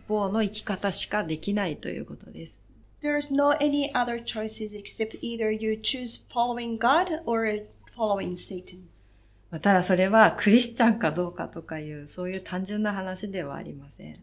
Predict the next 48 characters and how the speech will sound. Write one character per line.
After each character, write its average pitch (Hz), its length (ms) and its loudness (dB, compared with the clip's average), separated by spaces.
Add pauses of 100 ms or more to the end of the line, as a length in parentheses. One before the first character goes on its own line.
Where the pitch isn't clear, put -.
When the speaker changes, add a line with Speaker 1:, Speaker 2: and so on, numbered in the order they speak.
(100)
Speaker 2:
But 247 160 -2
we 247 180 -6
can't 381 300 0
really 254 400 0
generalize 202 960 0
that - 560 0
this 233 240 -2
is 214 200 -2
based 202 440 2
on 196 240 -2
the 185 80 -6
simple 196 480 -2
story 214 540 0
if, 202 260 -8
if 208 240 -12
you're 185 400 -2 (560)
Christian 202 640 -2
or 180 280 -6
not. 240 280 0 (720)
Speaker 1:
イ 196 80 -2
エ 190 40 0
ス 190 80 -4
様 190 240 4
を 160 60 0
知 - 200 -2
っ - 40 -20
て 254 120 4
い 247 80 2
て 311 120 2
も 294 140 6
サ 214 180 0
タ 190 160 2
ン 170 100 2
を 196 80 0
喜 185 80 4 (240)
ば 214 100 2
せ 226 140 0
て 233 100 -4
し - 160 -2
ま 180 140 -4
う 180 40 -8
こ 208 120 -12
と 240 160 -2
が 170 80 -4
あ 147 80 -4
り 147 120 -10
ま 147 180 -10
す。 - 160 -16